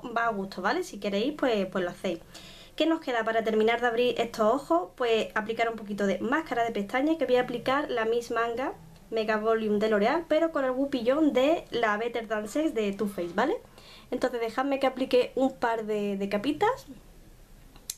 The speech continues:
y volvemos con la terminación del rostro y los labios. Voy a aplicar este colorete de aquí, que fue de una colección de Kiko,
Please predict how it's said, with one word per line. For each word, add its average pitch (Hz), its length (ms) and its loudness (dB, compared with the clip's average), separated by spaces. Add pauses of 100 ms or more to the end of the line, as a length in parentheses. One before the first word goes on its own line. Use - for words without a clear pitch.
y 302 320 -4
volvemos 233 580 4
con 226 500 0
la 208 120 -2
terminación 214 480 2
del 208 100 4
rostro 320 400 0
y 285 80 0
los 226 140 4
labios. 190 360 -2 (1900)
Voy - 40 -20
a - 40 -12
aplicar 339 280 0
este 311 380 2
colorete 233 380 2
de 214 60 0
aquí, 226 380 -6
que 233 100 2
fue 233 200 0
de 240 60 6
una 233 120 2
colección 214 640 0
de 190 160 -4
Kiko, 302 460 0